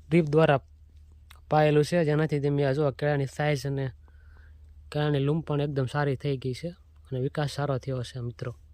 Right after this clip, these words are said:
આ પ્રકારના વાત કરીએ તો આપણે ત્રણથી ચાર વાર આવા ડોઝ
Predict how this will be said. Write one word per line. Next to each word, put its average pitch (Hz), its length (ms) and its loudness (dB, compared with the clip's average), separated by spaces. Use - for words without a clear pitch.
આ 147 220 0
પ્રકારના 151 680 -2
વાત 147 160 -2
કરીએ 151 280 2
તો - 140 -6
આપણે 147 280 0
ત્રણથી 147 960 -2
ચાર 156 280 8
વાર 147 180 6
આવા 143 180 4
ડોઝ 139 280 2